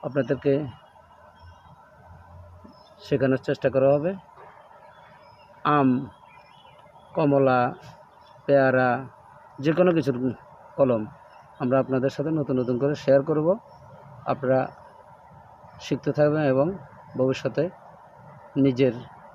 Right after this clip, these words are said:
অথবা প্রফেশনালভাবে হলেও ভবিষ্যতে কলম করতে পারবেন। নিজের জন্য দু একটা গাছও কলম করে বংশবৃদ্ধি করে আপনারা পুষ্টিকর ফল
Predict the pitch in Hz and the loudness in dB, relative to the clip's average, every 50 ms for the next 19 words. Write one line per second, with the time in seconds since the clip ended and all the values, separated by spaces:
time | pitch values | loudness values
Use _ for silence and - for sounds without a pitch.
0 | - - - - - - - 143 123 127 127 123 120 120 127 - - - - - | -20 -20 -20 -20 -20 -10 -8 -6 -4 -2 0 0 0 0 -2 -6 -16 -20 -20 -10
1 | - 139 131 127 135 131 - 165 175 175 170 165 160 147 127 131 131 127 123 120 | -2 0 2 2 2 0 0 -2 0 0 0 0 -2 0 0 2 2 2 2 0
2 | 120 120 117 117 117 139 170 160 131 117 120 120 123 104 - 127 139 160 - - | 0 0 0 0 -2 -2 -2 -4 -6 -6 -4 -4 -6 -6 -4 -6 -6 -6 -10 -18
3 | - - - - - - - - - - - - - - - - - - - - | -20 -20 -20 -20 -20 -20 -20 -20 -20 -20 -20 -20 -20 -20 -20 -20 -20 -20 -20 -20
4 | - - - - - - - - - - - - - 151 131 127 117 120 120 107 | -20 -20 -20 -20 -20 -20 -20 -20 -20 -20 -20 -12 -4 -2 -2 -2 -2 -2 -6 -6
5 | - 131 127 127 120 123 143 170 180 147 - - - - - - - - - - | -4 -4 -2 -2 -2 0 -2 -2 -4 -8 -14 -20 -20 -20 -20 -20 -20 -20 -20 -20
6 | - - - - - - - - 135 127 123 113 110 123 127 120 120 110 120 120 | -20 -20 -20 -20 -20 -20 -12 -6 -4 -2 -2 -2 -2 -2 -2 -2 -2 -2 -4 -4
7 | 117 - 135 123 123 120 - - - 131 131 147 170 - - _ - - - - | -2 -2 -2 0 0 -2 -2 -2 -2 -2 -2 -2 -4 -10 -20 _ -20 -20 -20 -20
8 | - - - _ - - - - - - - - - - _ - - 143 135 131 | -20 -20 -20 _ -20 -20 -20 -20 -20 -20 -20 -20 -20 -20 _ -8 -4 -2 0 0
9 | 131 120 135 143 147 151 131 135 127 113 - 139 135 139 123 123 143 123 139 143 | 0 2 2 0 0 0 -2 -2 -4 -4 -4 -4 -6 -6 -4 -4 -4 -2 -2 -4
10 | 156 185 - - - - - - - - - - - - - - - - - - | -4 -4 -6 -10 -20 -20 -20 -20 -20 -20 -20 -20 -20 -20 -20 -20 -14 -14 -12 -10
11 | - 120 117 123 135 135 117 - - - - - - - - - 139 - - - | -6 -4 -2 -2 -4 -6 -12 -18 -20 -20 -20 -20 -20 -20 -20 -20 -20 -20 -10 -10
12 | 131 - - - 120 110 120 107 - - 117 117 | -10 -10 -6 -8 -4 -4 -4 -6 -2 -2 -2 -2